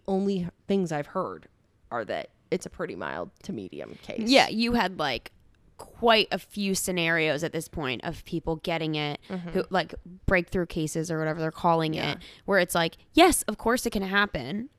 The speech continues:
Speaker 2: Um, I'm not gonna go on, like, a spiel of how vaccines work, but I'm so sick of seeing stuff online of people being like, "Oh my God, look, you can still get it when you get vaccinated."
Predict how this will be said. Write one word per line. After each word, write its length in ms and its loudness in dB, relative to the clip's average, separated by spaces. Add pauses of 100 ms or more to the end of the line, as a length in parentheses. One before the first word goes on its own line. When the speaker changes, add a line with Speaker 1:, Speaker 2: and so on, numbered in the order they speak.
(380)
Speaker 2:
Um, 360 0 (300)
I'm 80 0
not 180 4
gonna 160 2
go 80 2
on, 140 4
like, 180 -2
a 60 -2
spiel 540 2
of 120 0
how 160 2
vaccines 640 0
work, 320 0
but 320 2 (260)
I'm 120 2
so 240 6
sick 480 4
of 140 -4
seeing 200 -2
stuff 160 0
online 380 2
of 140 0
people 260 0
being 160 0
like, 200 0 (280)
"Oh 140 2
my 160 4
God, 260 6
look, 320 0
you 120 -2
can 160 -2
still 200 2
get 260 2
it 160 0
when 140 -6
you 100 -6
get 140 -4
vaccinated." 800 -4